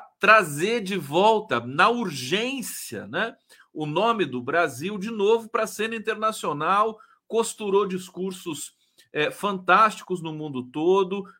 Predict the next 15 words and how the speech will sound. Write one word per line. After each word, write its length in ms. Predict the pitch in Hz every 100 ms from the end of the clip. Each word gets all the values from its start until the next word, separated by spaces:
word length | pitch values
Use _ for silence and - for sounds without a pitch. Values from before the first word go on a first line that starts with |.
| -
corajoso, 1080 | 226 240 196 131 151 185 214 208 190 208 - -
quer 80 | 202
dizer, 320 | 208 208 -
tudo 400 | 302 311 277 247
isso 260 | 262 - -
com 220 | 262 254
dor. 360 | 208 202 208 190 - _ _
Então, 260 | - 285 262
por 220 | 247 254
isso 240 | 294 294
que 80 | -
a 80 | 269
gente 320 | 202 233 214
precisa 540 | - 202 185 202 180 160
hoje 580 | 165 226 185 110 113